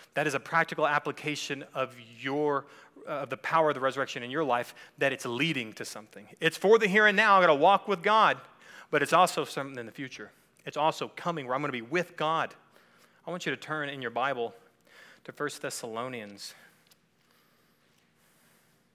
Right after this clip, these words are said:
First Thessalonians four,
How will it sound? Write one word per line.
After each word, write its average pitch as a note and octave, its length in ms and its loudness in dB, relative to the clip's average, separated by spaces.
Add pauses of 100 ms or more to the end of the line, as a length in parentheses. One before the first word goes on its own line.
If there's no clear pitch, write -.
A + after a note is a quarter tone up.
(1160)
First C3 280 -12
Thessalonians A2+ 840 -12 (140)
four, A#2+ 480 -10